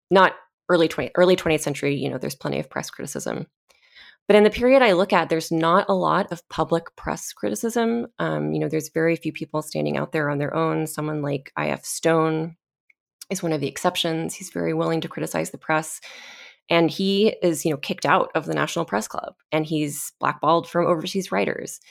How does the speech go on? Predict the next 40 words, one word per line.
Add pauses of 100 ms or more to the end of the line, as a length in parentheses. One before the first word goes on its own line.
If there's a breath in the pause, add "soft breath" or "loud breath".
(400 loud breath)
and
he,
you
know,
can't
get
into
these
places. (680 loud breath)
Um,
and
then,
and
that
changes
in
the,
in
the
sixties
and
seventies,
and
suddenly
we
get (100)
all
these
journalism
reviews,
you
know,
the, (240)
the
Columbia
Journalism
Review.
These
all
get